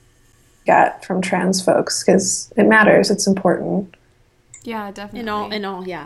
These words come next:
Speaker 3: in all cases, obviously.
Speaker 2: And we really appreciate you helping us. It's not your job, but you do it,
Speaker 3: <laughs>
Speaker 2: and I appreciate it.
Speaker 3: Yeah. Yeah,
Speaker 2: Um,
Speaker 3: I, I appreciate it because I'm, like,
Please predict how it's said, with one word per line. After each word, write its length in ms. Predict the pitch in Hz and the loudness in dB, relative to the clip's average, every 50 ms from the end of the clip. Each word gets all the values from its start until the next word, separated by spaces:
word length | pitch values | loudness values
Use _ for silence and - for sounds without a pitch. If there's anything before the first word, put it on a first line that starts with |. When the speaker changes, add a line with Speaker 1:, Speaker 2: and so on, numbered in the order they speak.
| - - | -14 -14
Speaker 3:
in 100 | 185 170 | -12 -12
all 140 | 160 165 | -12 -14
cases, 500 | - - 185 165 160 - - - - - - | -14 -14 -14 -14 -14 -14 -18 -18 -20 -18 -18
obviously. 480 | 170 - - - - 165 - - - | -18 -16 -16 -16 -16 -16 -16 -10 -6
Speaker 2:
And 140 | 233 240 240 | -4 -2 -2
we 120 | 254 269 262 | -2 -2 -4
really 420 | 226 226 240 254 254 254 254 247 | -4 -4 -4 -4 -4 -4 -4 -4
appreciate 800 | 240 233 - 226 214 196 - 214 202 196 190 180 175 - - - - - - - | -6 -6 -8 -8 -8 -8 -8 -8 -6 -6 -6 -6 -8 -10 -12 -18 -20 -20 -20 -16
you 520 | 202 196 190 185 185 196 196 190 190 202 - - | -14 -10 -8 -8 -8 -8 -10 -10 -12 -14 -16 -20
helping 480 | - - 202 185 185 190 180 180 190 185 - _ _ _ _ _ _ _ _ - _ _ _ - | -18 -14 -14 -12 -12 -12 -14 -12 -14 -16 -18 _ _ _ _ _ _ _ _ -20 _ _ _ -8
us. 520 | - - - 196 185 - - - - - _ _ _ _ _ - _ _ _ _ - - - - - | -8 -8 -8 -8 -10 -12 -14 -16 -18 -20 _ _ _ _ _ -20 _ _ _ _ -20 -20 -20 -18 -16
It's 160 | - - - | -14 -8 -6
not 180 | 240 233 - - | -6 -6 -4 -4
your 140 | 208 196 | -6 -6
job, 440 | 190 - - - - - 202 247 226 - - 285 - - | -6 -8 -10 -10 -8 -8 -8 -8 -10 -10 -10 -14 -4 -4
but 140 | 403 - | -4 -2
you 160 | - 208 220 196 | -2 -2 -4 -2
do 200 | 185 202 196 202 | -2 -2 -2 4
it, 380 | 202 311 294 294 320 320 - | 6 6 6 8 6 2 2
Speaker 3:
<laughs> 40 | - | 2
Speaker 2:
and 160 | 254 226 220 | -2 0 2
I 80 | 214 220 | 2 2
appreciate 680 | 196 196 190 - 214 185 180 180 - 190 185 185 202 208 | 2 2 -2 -4 -2 -2 -2 -2 -4 -8 -8 -6 -6 -8
it. 180 | 208 - - | -8 -10 -10
Speaker 3:
Yeah. 180 | 190 165 156 139 156 - - - - - - - - - - - - - | -12 -14 -16 -16 -20 -20 -20 -20 -20 -20 -20 -20 -20 -20 -20 -20 -20 -12
Yeah, 160 | 214 226 202 214 | -8 -6 -4 -2
Speaker 2:
Um, 280 | 202 208 269 294 262 - | 0 0 0 0 0 -2
Speaker 3:
I, 120 | 226 254 | -2 -2
I 20 | |
appreciate 560 | 262 247 - - - 185 - - - 202 170 165 | -2 -4 -6 -8 -12 -12 -12 -10 -8 -8 -8 -8
it 120 | - - | -10 -14
because 340 | - 170 - 214 175 - - | -14 -16 -14 -14 -14 -14 -14
I'm, 400 | - 175 185 185 180 180 180 - _ - _ - | -12 -12 -10 -10 -10 -12 -16 -18 _ -20 _ -14
like, 400 | 214 170 151 151 - - - - | -12 -12 -12 -12 -14 -18 -20 -20